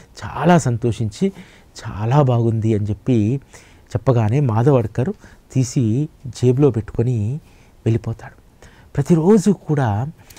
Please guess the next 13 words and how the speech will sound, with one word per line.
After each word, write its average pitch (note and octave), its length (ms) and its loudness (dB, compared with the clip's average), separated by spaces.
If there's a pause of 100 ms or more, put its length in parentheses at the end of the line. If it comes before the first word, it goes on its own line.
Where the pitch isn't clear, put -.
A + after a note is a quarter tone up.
(180)
మధ్యాహ్నం B2+ 840 0
బాబా G2 320 -2
దగ్గరికి A2+ 400 -2
వెళ్ళి C#3 240 -2 (340)
ఆ G#2+ 60 -2
కాగితాన్ని A#2+ 840 2
అరచేతిలో A#2+ 600 0
పెట్టుకొని D#3+ 500 -4 (520)
బాబాను A#2+ 380 2 (120)
చూస్తూ A2 560 -2 (340)
తను A2 160 0
ఒక్కడే A#2+ 720 2
మనసులోనే B2 800 0